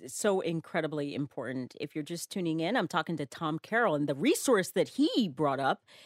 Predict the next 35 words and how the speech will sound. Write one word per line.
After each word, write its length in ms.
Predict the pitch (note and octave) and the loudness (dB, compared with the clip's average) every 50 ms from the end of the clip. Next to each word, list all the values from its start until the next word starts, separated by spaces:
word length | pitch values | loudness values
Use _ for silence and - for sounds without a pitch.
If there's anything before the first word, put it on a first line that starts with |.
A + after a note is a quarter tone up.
| - - - _ | -20 -20 -8 _
um, 260 | F#3+ F#3 E3 D#3 D3+ E3+ - _ - | 0 0 2 0 0 -4 -6 _ -6
is 400 | - F3 F3+ E3+ E3+ D#3+ D3 - - _ | 0 2 2 2 2 0 -2 -6 -2 _
A 160 | - E3+ E3 | 2 2 2
Christian's 800 | - - - - B3+ C4 - - - - D4+ C#4+ C#4+ D4 - - | 0 -4 -2 0 0 0 0 0 0 2 4 4 4 4 2 -2
Guide 580 | - D3 - E3+ D3+ C#3 B2 B2 B2+ C3+ D3+ D#3+ | -4 -2 0 0 2 0 0 -2 -4 -6 -6 -8
to 160 | - - F3 E3+ | -6 -4 -2 -2
Mental 440 | E3 D#3+ D#3 D#3 E3+ - F#3 D#3+ - | 0 0 -2 -2 -2 -2 -4 -4 -2
Illness, 480 | - C#3 C3+ C3+ B2+ - - - - - - - - - - _ - | -4 -4 -4 -4 -6 -6 -8 -10 -12 -16 -18 -20 -20 -20 -14 _ -2
Answers 580 | F3+ G3+ G#3+ A#3 - - C4+ B3+ B3 - - - | 0 0 0 0 -2 -2 -2 -2 -4 -4 -8 -8
to 120 | - F3+ | -6 -6
Thirty 380 | - _ - E3+ D#3+ E3 G#3+ A3 | -6 _ -2 0 0 0 -2 -4
Common 360 | - - G#3 G3+ A3+ B3+ C4 | -6 -6 -6 -4 -2 -2 -4
Questions 580 | - - D3+ B2 - - - D3 D#3 F3 - | -4 -4 -6 -6 -4 -4 -4 -4 -4 -4 -4
that 160 | - C#3+ B2 - | -4 -4 -6 -6
he 120 | D#3 D3 | -8 -12
co-authored 640 | - - E3+ D#3 D3 C3+ C3+ - - C3+ C3 A#2+ - | -6 -4 -2 0 0 0 -2 -4 -6 -10 -12 -10 -8
with 260 | C#3 C3 B2 - _ _ _ _ _ _ - | -6 -6 -8 -8 _ _ _ _ _ _ -14
David 440 | C#3+ B2 E3 D#3+ D#3 D3+ D3 D3+ C#3 | -6 -2 0 0 0 0 0 -2 -2
Murray. 600 | C3+ C3+ C3 C3 C3+ C3+ C3 B2 B2 A#2 E2 D#2+ - | -2 -4 -4 -4 -6 -8 -8 -8 -8 -8 -8 -8 -6
And 400 | - D#3+ E3+ D#3+ D#3 D#3 D3 - - _ | -4 -4 -2 -2 -4 -4 -6 -8 -10 _
I 120 | - D#3+ E3 | -6 -6 -6
think 260 | - - G3 E3+ - | -6 -6 -8 -6 -4
that's 220 | - D3+ - - | -4 -4 -4 -6
so 200 | - - F#3+ F#3 | -6 -2 -2 0
important 440 | F#3 E3 D#3+ - - D#3 C3+ D#3+ D3+ | -2 -2 -4 -4 -4 -4 -2 -4 -4
that 140 | - C#3 C3+ _ _ _ | -6 -8 -8 _ _ _
you're 120 | - E3 D3 | -10 -10 -8
getting 300 | - F3+ E3 D#3+ D#3 C#3+ | -6 -6 -4 -4 -4 -4
the 80 | D3 | -6
training 420 | - - - D3 D3+ D#3+ F#3 G3+ G#3+ | -10 -10 -8 -6 -4 -4 -4 -4 -4
that 180 | G#3+ - - | -4 -4 -4
you 60 | - | -2
need 280 | A#3 A#3+ B3 B3 B3+ - - - - - - - - - - - | -2 0 0 -2 -2 -4 -8 -14 -20 -20 -20 -20 -20 -20 -10 -6
and 500 | E3 F3+ E3+ D#3+ D#3 D3+ D3 D3+ C#3+ - - | -2 -2 0 0 -2 -2 -4 -6 -6 -4 0
also 600 | D3+ D#3+ E3+ E3 - - F3+ E3 D#3+ D#3 D3+ - | 2 2 2 0 -2 -2 0 0 0 -2 -4 -8